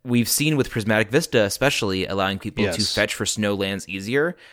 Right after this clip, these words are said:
Speaker 1: There are some
Speaker 2: Yes.
Speaker 1: decks that run this that also only run basics.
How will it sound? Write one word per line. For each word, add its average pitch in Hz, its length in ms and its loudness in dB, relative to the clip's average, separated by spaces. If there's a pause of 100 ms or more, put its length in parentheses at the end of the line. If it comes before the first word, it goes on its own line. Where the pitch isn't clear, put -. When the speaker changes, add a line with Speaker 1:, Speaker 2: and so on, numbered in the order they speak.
(120)
Speaker 1:
There 139 120 6
are 220 60 8
some 107 140 4
Speaker 2:
Yes. 175 60 2
Speaker 1:
decks 170 200 6
that 113 180 4
run 110 200 2
this 185 180 -2
that 123 160 0
also 143 320 2
only 151 240 2
run 147 200 4
basics. 123 520 -2